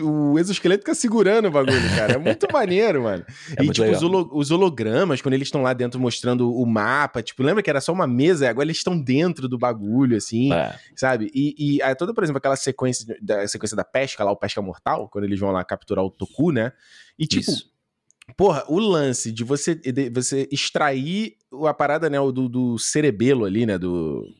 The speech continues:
Speaker 2: Isso.
Speaker 1: tipo, do f-, córtex frontal do cérebro do bicho, por, porque isso faz a, o humano parar de envelhecer. Eu acho isso um conceito muito doido. E, e até o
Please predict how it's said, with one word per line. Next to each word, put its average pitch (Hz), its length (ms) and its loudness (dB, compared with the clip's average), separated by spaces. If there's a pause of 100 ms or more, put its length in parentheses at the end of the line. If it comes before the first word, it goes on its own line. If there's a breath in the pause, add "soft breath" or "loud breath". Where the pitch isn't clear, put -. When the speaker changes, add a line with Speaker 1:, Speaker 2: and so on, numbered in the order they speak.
Speaker 2:
Isso. 92 300 -2
Speaker 1:
tipo, - 180 -8
do 90 220 -4
f-, - 220 -14
córtex 117 380 -4
frontal 127 680 0
do 165 100 -2
cérebro 160 400 0
do 160 100 -4
bicho, 139 540 -4 (960 soft breath)
por, 180 220 0
porque 185 280 -2
isso 196 280 -2
faz 190 640 -2
a, 151 240 -6
o 165 240 0
humano 165 260 2
parar 175 460 2
de 170 100 -4
envelhecer. 160 520 -2 (680)
Eu 175 80 -2
acho - 180 -2
isso 226 240 0
um 214 60 0
conceito 202 460 -2
muito 190 480 2
doido. 131 380 2 (280 loud breath)
E, 151 360 0
e 151 60 4
até 147 160 2
o 220 80 -4